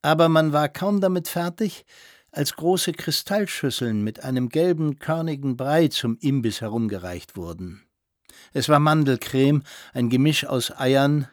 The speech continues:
geriebenen Mandeln und Rosenwasser, das ganz wundervoll schmeckte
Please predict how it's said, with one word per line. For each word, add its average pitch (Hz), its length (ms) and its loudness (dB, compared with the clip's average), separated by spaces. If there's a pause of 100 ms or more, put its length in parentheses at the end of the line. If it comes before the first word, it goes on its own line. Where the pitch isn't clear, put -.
geriebenen 131 500 2
Mandeln 139 420 2
und 113 240 -4
Rosenwasser, 123 760 -2 (460)
das - 200 -6
ganz 127 320 -2
wundervoll 139 560 2
schmeckte 131 720 -4